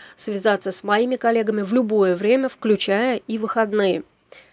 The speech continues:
Это первое. Второе. Вы знаете о том, что на следующей неделе у нас запланирован сегмент высокого уровня. Большое количество министров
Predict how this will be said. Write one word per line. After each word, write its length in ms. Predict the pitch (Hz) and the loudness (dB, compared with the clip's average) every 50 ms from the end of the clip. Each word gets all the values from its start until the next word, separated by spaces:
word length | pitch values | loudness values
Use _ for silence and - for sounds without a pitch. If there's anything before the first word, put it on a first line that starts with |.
| _ - | _ -6
Это 180 | 220 233 240 | -4 -4 -2
первое. 520 | - - 226 202 185 185 180 180 170 - - | -2 0 0 0 0 -2 -2 -4 -6 -6 -8
Второе. 680 | - - - 226 214 220 247 277 285 269 214 180 170 190 - _ _ _ _ _ _ _ _ _ _ _ _ _ _ _ _ _ _ _ _ _ _ _ _ _ _ _ _ _ _ _ _ _ _ _ _ _ _ _ _ _ _ _ _ _ _ _ _ _ _ _ _ _ _ - | -10 -6 -2 -2 0 0 2 2 2 2 2 0 -2 -4 -10 _ _ _ _ _ _ _ _ _ _ _ _ _ _ _ _ _ _ _ _ _ _ _ _ _ _ _ _ _ _ _ _ _ _ _ _ _ _ _ _ _ _ _ _ _ _ _ _ _ _ _ _ _ _ -4
Вы 160 | 220 226 254 | 0 2 2
знаете 340 | 247 262 247 247 240 - 240 | 4 4 2 2 2 2 0
о 80 | 226 220 | 2 2
том, 160 | 233 233 226 | 2 0 -2
что 160 | - - 240 | -2 -4 -2
на 220 | 233 226 226 226 220 | 0 2 2 0 2
следующей 420 | - - 240 214 220 208 - - | 2 2 2 2 0 -2 -4 -2
неделе 320 | 226 220 208 220 262 254 247 | -2 0 2 4 4 4 4
у 60 | 233 | 4
нас 180 | 226 233 233 | 4 2 2
запланирован 580 | 226 220 - 220 214 214 220 233 226 220 226 220 | 0 -2 -2 -2 0 0 2 0 0 0 -2 -2
сегмент 440 | - - 233 202 220 226 220 226 214 | -4 -4 -4 -2 0 0 0 -2 -2
высокого 520 | 220 214 - - 233 - - 220 208 226 | -6 -6 -4 -2 -2 -2 -2 -2 0 2
уровня. 720 | 226 - - 277 269 262 233 202 180 170 180 175 175 - - - _ _ _ _ _ _ _ _ _ _ _ _ _ _ _ _ _ _ _ _ _ _ _ _ _ _ _ _ _ _ _ | 2 2 2 2 4 4 6 4 4 2 0 -2 -2 -2 -6 -12 _ _ _ _ _ _ _ _ _ _ _ _ _ _ _ _ _ _ _ _ _ _ _ _ _ _ _ _ _ _ _
Большое 380 | - 220 247 254 247 - 302 262 | -2 0 2 2 2 2 2 2
количество 800 | - 233 220 220 233 220 - - - - - 214 208 208 208 190 | 4 4 2 2 2 0 -2 -6 -8 -8 -6 -4 0 0 2 2
министров 640 | - 214 220 226 240 262 277 - - - 233 214 - | 2 2 0 0 2 0 -2 -2 -4 -4 -6 -4 -6